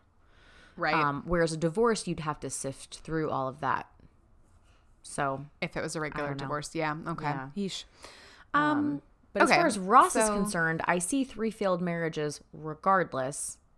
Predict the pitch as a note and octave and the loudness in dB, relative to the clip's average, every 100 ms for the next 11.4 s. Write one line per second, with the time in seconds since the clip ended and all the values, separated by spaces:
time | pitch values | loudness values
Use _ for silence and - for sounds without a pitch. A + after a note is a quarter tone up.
0 | _ _ _ _ _ _ _ _ - E3+ | _ _ _ _ _ _ _ _ -12 -8
1 | D#3 D3 C#3+ C#3+ - D#3 D4 D4 - C#4 | -6 -4 -4 -6 -4 2 4 4 4 4
2 | D4 D4 D3 C#3+ - - D3+ C#3+ C#3+ C3+ | 6 6 4 0 -2 -6 -6 -4 -4 -6
3 | B2+ B2 B2+ D3+ - _ _ _ _ _ | -6 -6 -8 -10 -16 _ _ _ _ _
4 | _ _ _ _ _ A#3 A#3+ A#3+ - A#3 | _ _ _ _ _ -2 0 0 0 2
5 | A3+ A3+ A#3 G#3 - A#3+ A#3+ A#3 A3+ F#3+ | 2 2 0 -2 -4 -2 -2 -2 -2 -2
6 | F3+ E3+ - - - _ _ - F#3+ F#3 | -4 -6 -10 -20 -20 _ _ -4 -2 0
7 | F#3 G#3 A#3 A#3 F#3 F3 E3 D#3+ D3 - | 0 2 0 -2 -2 0 0 2 2 -2
8 | - _ _ _ _ _ _ - F3 E3+ | -8 _ _ _ _ _ _ -12 -6 0
9 | F3 D#3 F#3 F#3+ E3+ F3+ D#3+ D#3+ D#3+ D#3 | 0 0 -2 -2 -2 -2 0 0 0 0
10 | - - D3 C#3+ - - D#3 D3+ - D#3+ | -4 -2 0 0 -4 -8 -8 -6 -2 -2
11 | D3+ D3 D3 C#3+ | 0 -4 -6 -10